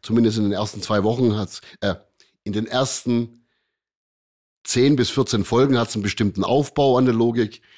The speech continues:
und dann, äh, wird's richtig spannend so mit dem Thema. Aber alles, was ich später sage, setzt voraus, dass man einfach die ersten Folgen gehört hat. Und es gibt zwei spannende Folgen zum Beispiel, in denen ich Menschen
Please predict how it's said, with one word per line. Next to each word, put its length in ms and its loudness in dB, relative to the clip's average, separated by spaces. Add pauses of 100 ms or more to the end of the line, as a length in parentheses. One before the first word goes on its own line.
(400)
und 240 0
dann, 300 0
äh, 440 -4
wird's 280 -6
richtig 240 -6
spannend 400 -2
so 80 -8
mit 120 -8
dem 120 -6
Thema. 260 -4
Aber 220 -2
alles, 160 -2
was 160 -4
ich 60 -6
später 300 -2
sage, 540 0 (400)
setzt 260 -6
voraus, 360 0
dass 160 -8
man 120 -2
einfach 200 -2
die 100 -2
ersten 300 -4
Folgen 320 -2
gehört 340 -6
hat. 160 -8
Und 140 -2
es 100 -4
gibt 160 -6
zwei 280 -2
spannende 420 -2
Folgen 400 -2
zum 160 -2
Beispiel, 560 -4 (520)
in 140 2
denen 260 4
ich 200 -2
Menschen 560 2